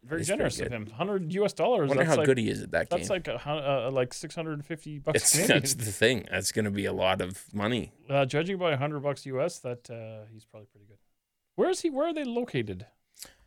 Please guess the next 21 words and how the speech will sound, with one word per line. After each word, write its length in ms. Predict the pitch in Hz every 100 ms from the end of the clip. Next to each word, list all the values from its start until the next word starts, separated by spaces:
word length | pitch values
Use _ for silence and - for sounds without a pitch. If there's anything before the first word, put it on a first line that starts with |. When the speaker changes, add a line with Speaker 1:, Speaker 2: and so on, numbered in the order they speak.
| _
Speaker 2:
It's 120 | -
a 20 |
good 160 | 214 -
question. 400 | 202 208 - 98
I 60 | 123
don't 100 | 165
know 100 | 143
if 120 | 104
I've 240 | 104 98
ever 580 | 95 101 104 104 107 107
known 520 | 110 117 143 165 127
the 160 | 110 98
answer 440 | 104 110 - 120
to 200 | 117 -
that. 680 | 127 117 147 143 107 - - 135
Speaker 1:
I'm 80 |
gonna 140 | 185 196
say 240 | - 156
somewhere 320 | 139 151 139 127
in 100 | 117
Pennsylvania. 640 | - 117 110 107 101